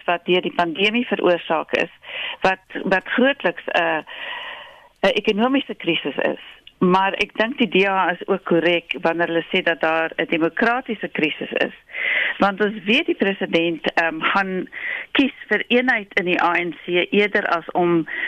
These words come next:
eh, die persoon te wees wat daardie eenheid, ehm, g-, verder gaan, eh, eh, in die du-, in du-, duie laat stort. So dit is, ek dink die, die, die, die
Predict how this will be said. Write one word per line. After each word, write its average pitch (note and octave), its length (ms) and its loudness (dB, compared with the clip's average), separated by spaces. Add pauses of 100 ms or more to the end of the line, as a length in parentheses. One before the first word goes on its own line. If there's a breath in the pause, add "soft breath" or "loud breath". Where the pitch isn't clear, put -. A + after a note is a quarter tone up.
(140 loud breath)
eh, E3+ 240 2
die D#3+ 200 0
persoon F#3 420 -2
te E3+ 100 -2
wees E3 300 2
wat D3+ 160 -2
daardie D#3+ 380 0
eenheid, E3 300 0 (200)
ehm, D3 300 0
g-, - 320 -2 (160)
verder G3+ 300 2
gaan, D#3+ 320 0
eh, - 280 0 (240)
eh, - 300 0 (200)
in F#3 100 2
die F3+ 120 0
du-, - 200 0
in E3+ 220 0
du-, E3+ 340 0
duie F3+ 280 2
laat D#3+ 260 0
stort. C3 300 -4 (1200 loud breath)
So B3+ 180 4
dit A#3+ 220 0
is, C#4+ 120 -2 (100)
ek A3 160 -2
dink G#3+ 220 0
die, G#3+ 300 4
die, G3+ 380 2
die, G#3 260 2
die G#3+ 220 2